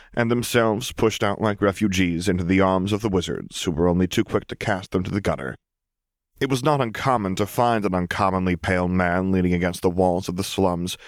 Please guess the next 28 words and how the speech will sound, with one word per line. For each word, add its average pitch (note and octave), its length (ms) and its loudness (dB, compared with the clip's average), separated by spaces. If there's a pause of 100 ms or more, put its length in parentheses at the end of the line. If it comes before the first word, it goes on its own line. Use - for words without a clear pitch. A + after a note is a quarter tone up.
(160)
staring G2 460 0
into F#2 120 0
the F#2+ 120 0
street - 280 0
with - 160 -12
crimson G#2 400 -2
eyes F#2+ 340 0
that G2+ 100 2
already F#2+ 260 2
seemed G2 420 -2
dead. G2+ 360 0 (920)
They A2 140 2
had F#2+ 120 2
lost G#2+ 360 2
before G#2 240 2
they F#2+ 160 2
had F#2+ 100 2
even F#2 200 2
begun F#2+ 380 2
to F2 40 -8
fight. - 540 -4
That F#2 180 -2
was F2+ 220 -2
the - 100 -4
pathetic F2+ 440 -2
truth G2 260 0
of F2 100 -2
it. - 220 -4